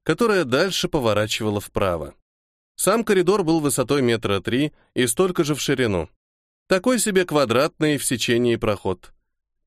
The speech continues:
Зато это позволило идти рядом с капитаном, а не позади него. «Вот теперь можно поговорить по делу», произнёс Копнов, неспешно идя по коридору. «Мы сейчас идём к одному интересному заключённому».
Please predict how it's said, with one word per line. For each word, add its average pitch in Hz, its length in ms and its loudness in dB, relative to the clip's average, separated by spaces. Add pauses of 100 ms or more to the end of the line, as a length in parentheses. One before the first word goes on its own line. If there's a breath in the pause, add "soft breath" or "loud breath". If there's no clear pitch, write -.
Зато 117 400 0
это 165 160 0
позволило 202 600 0
идти 185 200 -2
рядом 165 280 2
с - 60 -8
капитаном, 135 680 0
а 107 100 2
не 110 100 2
позади 107 420 0
него. 87 380 0 (1080)
«Вот 180 400 0
теперь 202 380 0
можно 170 320 2
поговорить 127 480 0
по 120 140 0
делу», 107 440 -2 (520)
произнёс 131 480 0
Копнов, 131 440 -2 (240)
неспешно 147 720 0
идя 104 160 0
по 107 80 -6
коридору. 87 480 -2 (640)
«Мы 220 280 2
сейчас 185 420 0
идём 156 300 2
к 147 60 -2
одному 139 360 2
интересному 170 800 2
заключённому». 110 920 0